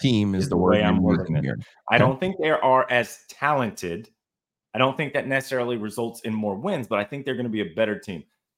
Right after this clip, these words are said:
Speaker 2: If you kind of like, you know, a little bit more ball movement, a couple paint touches, some things like that, I think this is the team that you'll enjoy to watch. You know, last year, they had elite level talent in Terquavion and Jarkel. They'll take you off the bounce. They could score. Now,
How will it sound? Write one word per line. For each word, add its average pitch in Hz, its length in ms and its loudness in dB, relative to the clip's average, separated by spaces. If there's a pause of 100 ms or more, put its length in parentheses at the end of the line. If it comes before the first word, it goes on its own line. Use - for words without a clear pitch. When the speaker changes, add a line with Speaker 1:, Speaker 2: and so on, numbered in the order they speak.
(320)
Speaker 2:
If 113 200 -4
you 185 320 -4
kind 147 300 0
of 120 120 -4
like, 113 380 2
you 101 80 -4
know, 107 440 -2
a 95 60 -6
little 135 200 -4
bit 135 160 -2
more 127 140 0
ball 113 260 4
movement, 107 360 -2
a - 40 -14
couple 135 240 -6
paint 110 360 -6
touches, 104 520 -4 (280)
some 104 240 -6
things 135 240 -2
like 127 200 -2
that, 120 200 0
I 107 40 -4
think 113 280 -6
this 110 160 -6
is 104 120 -14
the 101 100 -4
team 107 300 -6
that - 100 -10
you'll 98 200 -2
enjoy 92 280 -2
to 90 80 -2
watch. 82 400 -4
You 80 60 -10
know, 90 120 -4
last 120 360 -2
year, 104 240 -4 (400)
they 104 120 -2
had 104 160 2
elite 98 440 -4
level 101 260 0
talent 101 400 -4
in 87 80 -8
Terquavion 92 680 -4
and 90 100 -8
Jarkel. 113 420 -4 (340)
They'll 90 140 -4
take 113 240 -2
you 110 100 2
off 104 140 0
the 92 60 -10
bounce. 95 280 -2
They 90 100 -8
could 87 160 -16
score. - 500 -8 (680)
Now, 101 500 0